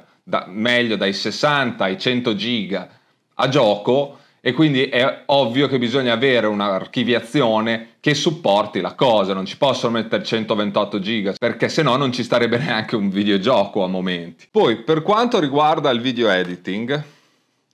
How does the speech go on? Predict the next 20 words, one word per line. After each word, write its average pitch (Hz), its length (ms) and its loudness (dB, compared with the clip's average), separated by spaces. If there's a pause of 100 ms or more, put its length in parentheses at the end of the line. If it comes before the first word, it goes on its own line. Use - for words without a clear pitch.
(520)
io 135 200 2
qua 135 320 2
ho 117 100 4
aperto 120 440 0
un 117 100 0
mio 160 220 0
video 101 640 -2
a, 135 240 0
in 156 180 0
quattro 147 440 0
K 147 360 0
a 98 180 2
sessanta 123 680 -2
F 107 180 -6
P 104 320 0
S 131 320 -8 (340)
ed 175 160 0
è 190 140 4
possibile 170 680 0
tranquillamente 135 1120 0